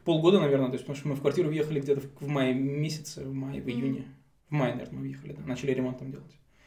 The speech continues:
Speaker 2: Мгм. То есть сначала вам дают временное жильё, потом уже
Speaker 1: Пот-,
Speaker 2: постоянное? То есть это общежитие, оно тоже как временное жильё считалось?
Speaker 1: Общежитие, в принципе, да, тоже временное жильё, им
Speaker 2: Мгм.
Speaker 1: они заинтересованы, чтобы ты оттуда съехал,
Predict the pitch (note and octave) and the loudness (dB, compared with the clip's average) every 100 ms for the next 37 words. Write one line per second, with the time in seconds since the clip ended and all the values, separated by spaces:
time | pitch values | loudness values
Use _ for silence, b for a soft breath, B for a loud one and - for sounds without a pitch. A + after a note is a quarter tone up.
0 | b A#3 A#3+ G#3+ G#3 - - A#3 A#3 A3+ | b -8 -6 -8 -12 -14 -10 -8 -8 -4
1 | A#3+ A#3+ A3 G#3 G3 F#3+ F#3 F#3+ A3 B3+ | -2 -2 -2 -4 -4 -4 -4 -6 -6 -6
2 | C4 A#3+ A#3 G#3+ G#3 G#3 G#3 F#3+ F#3+ F#3 | -6 -8 -8 -10 -8 -8 -8 -8 -8 -6
3 | F#3 F3 - - - _ - F3+ F3+ D#3+ | -6 -8 -14 -20 -20 _ -12 -4 -2 -2
4 | - - E3+ D#3+ D#3+ - F#3+ - _ _ | -4 -10 -10 -10 -14 -16 -20 -20 _ _
5 | _ G3 F#3+ G#3 G#3+ - A3+ D4+ D#4 A3 | _ -10 -8 -2 -2 -2 0 0 0 -2
6 | G#3+ G#3 G3 F#3 F3+ F#3 F#3+ F3+ F3 F3 | -4 -8 -6 -4 -4 -4 -4 -4 -6 -8
7 | F3 E3 G3+ G3+ D#4 G#4 B3+ B3 - G3 | -8 -2 2 2 2 2 2 2 2 6
8 | G3+ E3 E3+ G3 D#3+ D3+ F#3 B3+ B3 F3 | 6 6 6 6 6 2 2 4 4 4
9 | F3 A3+ E3+ F3+ E3 E3 E3+ F#3+ D#3 - | 2 0 0 0 0 -2 -2 0 0 -2
10 | - D3+ D#3+ C#3+ A3 A3 D#3 | -2 0 0 0 -2 -2 -4